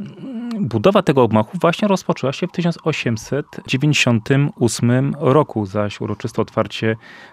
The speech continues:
nastąpiło w dziewięćset pierwszym roku. Salę Pałacu Sztuki, no,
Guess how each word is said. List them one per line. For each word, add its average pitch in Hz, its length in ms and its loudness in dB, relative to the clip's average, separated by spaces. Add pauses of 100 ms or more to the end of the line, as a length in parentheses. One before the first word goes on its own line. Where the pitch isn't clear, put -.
nastąpiło 113 480 -2
w 101 60 -12
dziewięćset 107 640 0 (360)
pierwszym 110 500 2
roku. - 400 -6 (460)
Salę 175 380 4
Pałacu 113 380 2
Sztuki, - 340 -4
no, 107 260 2